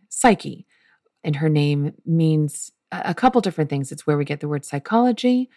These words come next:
So it has to do with the mind. It has to do with reason. It has to do with the soul. And, and this happens to be one of my favorite stories as well. I'm not gonna spoil it for you in this particular podcast,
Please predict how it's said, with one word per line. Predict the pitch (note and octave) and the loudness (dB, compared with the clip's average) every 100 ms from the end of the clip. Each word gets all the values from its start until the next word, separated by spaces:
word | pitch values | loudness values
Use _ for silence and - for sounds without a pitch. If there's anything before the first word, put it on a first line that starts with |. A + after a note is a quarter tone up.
| _ _ _ | _ _ _
So | - F#3 | -6 0
it | E3 | 0
has | E3 - | 0 -4
to | |
do | - D#3+ | -2 0
with | D3+ | 0
the | D3 | 0
mind. | D3+ F3 G#3+ A3+ A3 - | 2 2 2 2 -2 -4
It | D3 | -4
has | C#3+ - | -4 -2
to | |
do | D#3 | -2
with | C#3+ | 0
reason. | D3 C#3+ E3+ G3+ G#3 G#3+ G#3+ A3 | -2 0 4 4 4 4 2 0
It | D#3 | -2
has | D3+ D#3 - | -2 -4 -4
to | |
do | D#3+ | -2
with | D#3 D3+ | -2 -2
the | C3 | -6
soul. | - - E3 A3 C#4 E4 - _ _ _ _ _ _ _ _ - | -4 0 4 4 0 -4 -10 _ _ _ _ _ _ _ _ 2
And, | G3+ G3 F#3 F3 - _ | 4 6 4 2 -2 _
and | F3+ F3 E3 | 2 4 2
this | D#3+ | 2
happens | D3 C#3+ - | 0 -4 -2
to | |
be | D#3 | -2
one | D3+ D3 | 0 0
of | |
my | C#3+ C#3 | 0 0
favorite | - C#3+ C#3 | 0 -2 -4
stories | - D3 C#3 C#3+ | -4 -2 -2 -4
as | C#3 | 0
well. | C#3 C3 C#3+ | 0 0 0
I'm | D#3+ | 2
not | D#3+ E3+ G#3+ | 2 0 0
gonna | A3 G3+ | 2 2
spoil | - F3 D#3+ D3+ | 0 2 2 2
it | - | -4
for | - | -4
you | D3 D3 | -2 -2
in | D#3 D3+ | 0 -2
this | D3 | -2
particular | - C#3+ C#3+ C#3+ C3+ | -6 -10 -6 -6 -6
podcast, | - C3+ - D3 - - | -10 -12 -8 -10 -10 -12